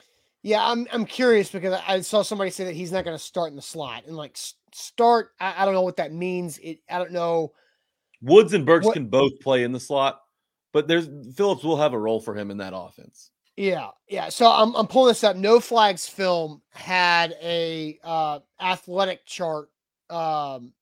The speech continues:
Speaker 1: for Kyle Phillips, and his forty-yard dash at four five eight was, like, twenty-third percentile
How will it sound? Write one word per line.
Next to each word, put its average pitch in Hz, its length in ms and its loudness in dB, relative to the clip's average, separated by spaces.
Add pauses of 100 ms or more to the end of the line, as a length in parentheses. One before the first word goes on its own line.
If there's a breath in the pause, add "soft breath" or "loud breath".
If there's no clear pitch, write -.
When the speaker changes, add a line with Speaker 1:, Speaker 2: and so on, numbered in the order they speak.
Speaker 1:
for 180 340 -6
Kyle 170 300 -2
Phillips, - 680 -14 (920)
and 190 240 0
his 196 180 -8
forty-yard 240 640 2
dash 165 720 -4 (100)
at 175 280 -2 (520)
four 226 380 -4
five 180 440 -2
eight 165 240 -6
was, 160 140 -10
like, 160 240 -8
twenty-third 208 920 -4
percentile 123 840 -14